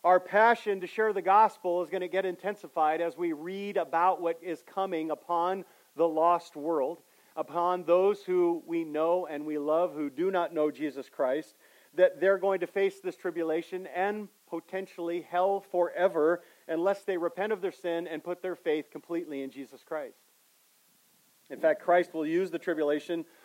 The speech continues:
to purge his nation of Israel and to bring that Jewish nation to saving faith in Jesus Christ as their one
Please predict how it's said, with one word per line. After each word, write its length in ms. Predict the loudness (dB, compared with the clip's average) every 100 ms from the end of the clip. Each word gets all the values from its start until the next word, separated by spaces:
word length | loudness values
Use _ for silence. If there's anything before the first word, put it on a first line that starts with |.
| _ _
to 160 | -10 -10
purge 640 | 0 8 10 10 6 2
his 340 | -2 -2 -4
nation 400 | -2 -2 -2 -6
of 80 | -4
Israel 500 | -4 -2 2 4 2 -6 _ _
and 320 | 0 2 2
to 100 | -2
bring 680 | -2 0 4 4 4 2 2
that 260 | 6 6 4
Jewish 380 | 0 2 2 0
nation 380 | 0 0 -4 -6
to 180 | -8
saving 520 | -8 -4 0 0 -2 -6
faith 380 | -2 0 0 -2 _ _ _ _
in 540 | -2 4 6 4 0 -4
Jesus 480 | -8 -6 -4 -4 -6
Christ 400 | -2 0 0 -2
as 280 | -2 -2 -2
their 300 | 0 2 0
one 640 | -2 -2 0 0 -2 -6